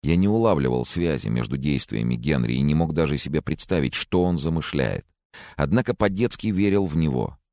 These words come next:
и, подобно доктору Ватсону, с безоговорочным доверием, наблюдавшему за действиями своего прославленного друга —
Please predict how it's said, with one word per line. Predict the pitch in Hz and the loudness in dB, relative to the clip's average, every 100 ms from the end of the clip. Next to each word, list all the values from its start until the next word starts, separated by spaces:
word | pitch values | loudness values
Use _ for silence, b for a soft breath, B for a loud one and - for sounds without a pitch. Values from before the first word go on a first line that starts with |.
| _ - | _ -6
и, | |
подобно | 78 78 85 87 90 | 0 2 2 2 2
доктору | 73 90 - 87 | 2 0 2 2
Ватсону, | 69 87 90 - 76 | 2 2 0 -2 -2
с | 58 | -2
безоговорочным | 65 71 73 80 87 87 - 85 | -2 0 2 2 2 0 -2 -2
доверием, | 73 76 78 82 82 | 2 2 2 2 2
наблюдавшему | 73 69 73 73 73 - 71 65 | 0 0 0 2 0 -2 -4 -2
за | 71 | -2
действиями | 69 76 - 62 62 62 | 0 0 -2 -2 -2 0
своего | - 76 71 71 | -2 0 2 2
прославленного | 69 67 - 73 65 64 64 65 | 0 -2 0 0 2 0 0 0
друга — | 65 101 85 58 | 2 2 2 0